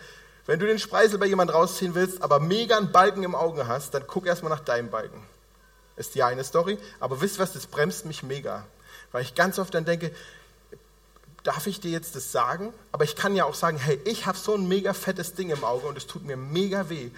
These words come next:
und ich hoffe, es wird nicht so groß bei dir.“ Du darfst trotzdem, wenn auch du damit kämpfst, sagen, „Hey, das ist, es ist nicht gut.“ Vielleicht hast du schon den Schmerz und dein Freund noch nicht den Schmerz über dieses Problem, über dieses Kryptonit in deines Freundes Auge oder das Kryptonit in dir.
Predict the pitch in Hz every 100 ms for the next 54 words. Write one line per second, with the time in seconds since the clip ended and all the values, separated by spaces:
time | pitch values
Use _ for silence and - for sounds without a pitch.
0 | - - - 127 - 175 180 139 - -
1 | 143 143 143 131 151 - 127 113 101 -
2 | - - - 120 143 147 - 190 185 208
3 | 202 - - - 143 120 120 127 208 247
4 | 208 185 - 175 175 165 156 151 147 123
5 | 117 - - 123 - 185 165 - 233 240
6 | - 175 - 147 - 202 - 143 117 107
7 | - 165 240 - - - _ - 127 117
8 | - 143 143 120 143 196 135 - 131 120
9 | - - 123 120 110 113 - 117 117 117
10 | 113 104 90 - _ _ _ _ _ _
11 | - 120 120 - 127 - 151 151 147 165
12 | 160 - - - - 127 120 123 120 -
13 | 135 135 123 - 135 131 131 127 113 113
14 | 117 - 123 123 120 120 117 120